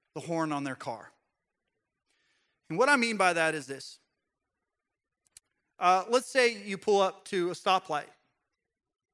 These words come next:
And if you live in Cabot, you're going to spend about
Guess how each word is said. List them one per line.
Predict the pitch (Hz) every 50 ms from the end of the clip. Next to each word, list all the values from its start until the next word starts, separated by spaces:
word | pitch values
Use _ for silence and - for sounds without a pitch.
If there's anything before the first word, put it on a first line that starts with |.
| _ _ _ _ _ _ _ _ _ _ _ - _
And | - 165 185
if | 185 - -
you | 220 220
live | 214 214 196 208
in | 202 190
Cabot, | - 214 214 214 220 220 240 240 - - - - _ _ _ _ _ _ _ _ _ _ _ _ _ _ _ _ _ _ _ _ _ _ _ _ _ _ _ _ _ _ _
you're | 170 180 196 196
going | 214 220 220 214
to | 208
spend | - - 208 208 208 208
about | 185 208 202 208 208 214 214